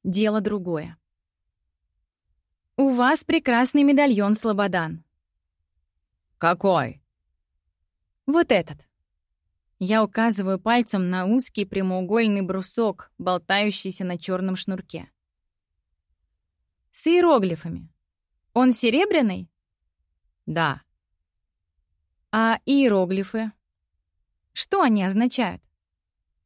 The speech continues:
«Пожелание счастья». «Оригинальная вещица». «Ее отлил мой брат. Он ведь был еще и ювелиром.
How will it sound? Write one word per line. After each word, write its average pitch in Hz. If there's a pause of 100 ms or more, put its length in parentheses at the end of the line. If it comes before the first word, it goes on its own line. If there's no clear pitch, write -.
(420)
«Пожелание 202
счастья». 156 (1120)
«Оригинальная 247
вещица». 196 (1300)
«Ее 175
отлил 196
мой 185
брат. 185 (1000)
Он 185
ведь 175 (520)
был 185
еще 185
и 180
ювелиром. 170